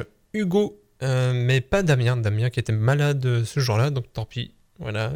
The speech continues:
il s'est, il s'est remis, hein, vous inquiétez pas. Euh, donc voilà, et puis moi avec, euh, mes éphémérides, on va parler, vous allez voir, de cinéma, puisque, euh,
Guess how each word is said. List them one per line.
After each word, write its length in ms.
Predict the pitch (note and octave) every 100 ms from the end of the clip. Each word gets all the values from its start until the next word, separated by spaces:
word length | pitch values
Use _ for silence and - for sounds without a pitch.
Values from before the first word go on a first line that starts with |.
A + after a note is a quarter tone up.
| C3
il 100 | C#3
s'est, 240 | - D3+
il 60 | D3+
s'est 140 | -
remis, 320 | D3 C#3 B2+ A2
hein, 100 | G#2+
vous 160 | A2
inquiétez 300 | A2 A2 G#2+
pas. 200 | G#2 D#3 - _ - - - - _ -
Euh, 560 | A2+ G#2 G2+ G#2 G#2 - - C3+
donc 280 | B2+ D#3+ C#3+
voilà, 400 | A#2+ A2 D3 F3+
et 120 | D3+
puis 200 | - B2
moi 260 | A#2 C#3
avec, 420 | F3 B2+ B2+ - C3
euh, 100 | A2
mes 260 | G#2+ A2+
éphémérides, 1040 | C3 C3+ A#2 G2 B2 D#3 F3 D#3+ E3 D#3+ D3+
on 80 | B2
va 100 | A#2
parler, 360 | C3+ C3 D#3
vous 180 | D3+ A#2+
allez 100 | A#2
voir, 220 | A#2+ D#3
de 80 | A#2+
cinéma, 680 | - - - D#3 C3 B2+ C#3+
puisque, 360 | C3+ - - C#3 - B2+
euh, 420 | A#2 A#2 A#2 A#2+